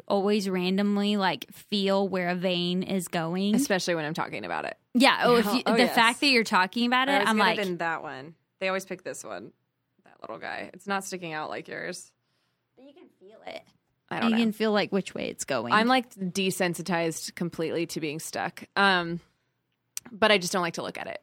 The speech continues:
Speaker 2: when it's happening.
Speaker 1: I have to watch it.
Speaker 2: Well,
Speaker 1: I'm
Speaker 2: good
Speaker 1: also
Speaker 2: for you.
Speaker 1: very, like,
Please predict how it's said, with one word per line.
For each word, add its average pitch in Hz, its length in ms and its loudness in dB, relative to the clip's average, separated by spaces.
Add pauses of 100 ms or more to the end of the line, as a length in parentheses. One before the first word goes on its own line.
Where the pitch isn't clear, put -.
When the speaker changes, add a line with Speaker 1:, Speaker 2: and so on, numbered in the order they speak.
Speaker 2:
when 180 140 -2
it's - 140 -6
happening. - 340 -8
Speaker 1:
I 202 80 2
have 170 280 0
to - 100 -8
watch - 240 -8
it. - 180 -6 (1000)
Speaker 2:
Well, 110 380 -8 (360)
Speaker 1:
I'm 254 100 0
Speaker 2:
good 277 80 8
Speaker 1:
also 277 200 6
Speaker 2:
for 339 60 8
you. 214 60 6
Speaker 1:
very, 208 380 2
like, 269 260 4